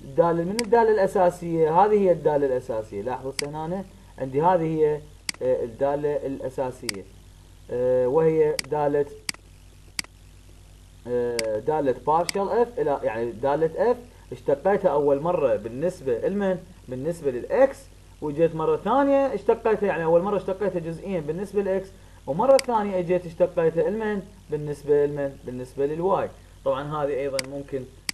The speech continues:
تمثيلها بالشكل التالي بعد ما مثلناها هنا.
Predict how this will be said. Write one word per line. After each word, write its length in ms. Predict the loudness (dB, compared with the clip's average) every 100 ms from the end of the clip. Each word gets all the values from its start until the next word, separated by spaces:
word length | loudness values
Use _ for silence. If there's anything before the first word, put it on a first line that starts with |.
| -8
تمثيلها 520 | -8 -6 -2 2 2
بالشكل 360 | 0 -12 -12 -12
التالي 560 | -4 -2 0 -2 -4 -6
بعد 220 | -6 -6
ما 160 | -8 -10
مثلناها 600 | -6 -6 -6 -8 -10 -8
هنا. 340 | -8 -8